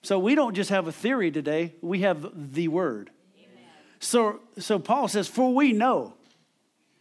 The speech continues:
Speaker 1: that if our earthly house,"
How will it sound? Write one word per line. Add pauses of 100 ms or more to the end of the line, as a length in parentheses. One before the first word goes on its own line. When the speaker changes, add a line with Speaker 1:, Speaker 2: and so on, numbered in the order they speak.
(440)
Speaker 1:
that
if
our
earthly
house,"